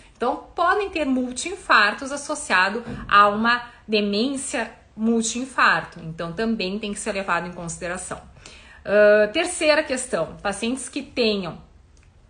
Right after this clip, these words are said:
ah, doença hepática crônica, cirrose por hepatites virais, a gente sabe que o próprio, por ação, ah, neuroinflamatória,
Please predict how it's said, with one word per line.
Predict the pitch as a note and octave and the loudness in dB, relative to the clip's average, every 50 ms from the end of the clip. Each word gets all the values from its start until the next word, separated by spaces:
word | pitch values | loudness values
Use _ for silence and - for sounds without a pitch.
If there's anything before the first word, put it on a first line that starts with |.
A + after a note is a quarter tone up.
| _ - - | _ -18 -10
ah, | - F#3+ G3 G3 F#3+ F3+ F3 | -4 -2 0 0 0 0 0
doença | F3+ G3+ A3 B3 C#4+ - D#4 | 0 2 2 2 2 0 0
hepática | D#4 - A3 A3+ A3 - - A#3 A3 | 2 4 4 4 4 2 -2 -2 -4
crônica, | - G#3+ F#3+ F#3+ G3+ G#3+ A3 A3 | -4 -4 -6 -6 -4 -4 -4 -4
cirrose | G3+ - - A3+ G#3+ F#3 F3+ F3+ - - | -4 -4 -4 -6 -4 -4 -4 -4 -4 -4
por | - G#3+ | -2 -2
hepatites | A3 A3+ G#3 - - - F#3 - | -2 -2 -4 -4 -6 -10 -10 -10
virais, | F3+ E3+ D#3+ D#3 D#3+ E3+ G3+ A3 - - - - - - | -8 -4 -2 0 0 0 0 -2 -6 -10 -18 -20 -14 -10
a | - F#3 | -6 -6
gente | G3 G3+ - A3 | -6 -4 -4 -4
sabe | - - - B3 G#3+ G#3+ B3 A#3+ C4+ | -4 -2 2 4 4 4 4 2 -4
que | - - B3 | -8 -10 -12
o | - - - - - | -12 -12 -18 -10 -4
próprio, | - A#3+ A#3+ B3 D#4 A#4 B4 - - G4+ F#4 F4+ E4+ F4 | -2 0 2 2 2 2 0 -2 -6 -6 -6 -6 -8 -8
por | - - C4 | -6 -4 -2
ação, | A#3 A3+ - - C4+ C4 D4+ D#4+ - - - - - - | -2 -2 -4 -4 -6 -6 -8 -10 -14 -18 -20 -16 -4 2
ah, | G#3+ G#3+ A3 A3 | 4 4 6 6
neuroinflamatória, | A3 A3 A3+ C4 E4+ G#4 G#4+ A4 A4 - - D#4 D4 D4 C#4+ C#4+ - - - A#3+ G3+ F#3 E3+ F3 F#3+ A3 C4 - | 4 4 2 2 2 2 0 0 -2 -2 -2 -2 0 2 0 -2 -2 -2 -2 0 0 2 2 0 0 -2 -6 -8